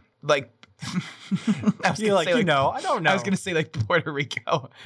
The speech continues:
Speaker 1: Like, like, you know, like, you don't, don't necessarily know anything about it, but you know, like, you know the
Speaker 2: It's like
Speaker 1: name.
Speaker 2: Atlantis.
Speaker 1: Yeah. <laughs>
Speaker 2: I heard he went to Bozeman. <gasps> How'd he get there?
Speaker 1: <laughs>
Speaker 2: I don't know, but he just ended up one day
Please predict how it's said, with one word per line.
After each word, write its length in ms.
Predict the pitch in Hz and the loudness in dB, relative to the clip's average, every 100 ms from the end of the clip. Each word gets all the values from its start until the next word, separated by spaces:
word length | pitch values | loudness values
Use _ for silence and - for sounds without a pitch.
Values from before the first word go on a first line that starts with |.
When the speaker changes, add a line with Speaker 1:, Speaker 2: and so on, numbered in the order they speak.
| - | -4
Speaker 1:
Like, 280 | 170 - 185 | -2 -2 -4
like, 220 | 180 151 | -4 -4
you 100 | 180 | 2
know, 180 | 190 175 - - | 4 4 -2 -6
like, 100 | 190 | -2
you 140 | 180 196 | 0 4
don't, 260 | 208 196 | 4 4
don't 160 | 220 214 | 2 2
necessarily 360 | 196 - 175 | 0 -4 -6
know 260 | 165 175 170 | -2 0 2
anything 460 | 135 170 170 175 143 | 0 -2 -4 -6 -4
about 280 | 151 156 | -2 0
it, 100 | 135 | -2
but 140 | 131 139 | -4 -6
you 160 | 135 123 _ _ 123 | -8 -14 _ _ -2
know, 280 | 156 143 - _ | 2 2 -2 _
like, 240 | 139 135 120 | 0 0 0
you 60 | |
know 180 | 151 147 | 0 0
the 80 | 135 | 0
Speaker 2:
It's 100 | 127 | -2
like 100 | 135 | -4
Speaker 1:
name. 60 | - | -2
Speaker 2:
Atlantis. 640 | - 196 160 113 - - | 0 0 -4 -8 -12 -6
Speaker 1:
Yeah. 200 | 165 165 - | 0 0 0
<laughs> 140 | - - 240 277 240 277 - 240 - _ - | -4 -2 0 -2 -2 -2 -2 -4 -10 _ -8
Speaker 2:
I 100 | 170 | -6
heard 220 | 185 170 | -4 -6
he 100 | 139 | -6
went 220 | 131 131 | -8 -8
to 40 | 123 | -10
Bozeman. 540 | - 135 151 123 113 | -6 -6 -6 -8 -10
<gasps> 40 | 214 | -6
How'd 680 | 262 254 202 _ - 151 | -6 -6 -12 _ -4 -2
he 60 | 196 | 0
get 200 | 220 202 | -2 -2
there? 320 | 208 226 185 - | -4 -2 -4 -2
Speaker 1:
<laughs> 280 | 175 - - _ _ - | -4 -2 -4 _ _ -14
Speaker 2:
I 80 | 135 131 | -8 -4
don't 80 | |
know, 200 | 147 147 107 | -2 -2 -2
but 80 | 120 | -4
he 80 | |
just 180 | 120 - | -6 -8
ended 240 | 143 147 147 | -6 -4 -4
up 160 | 156 | -4
one 160 | 120 107 | -4 -4
day 180 | 104 | -4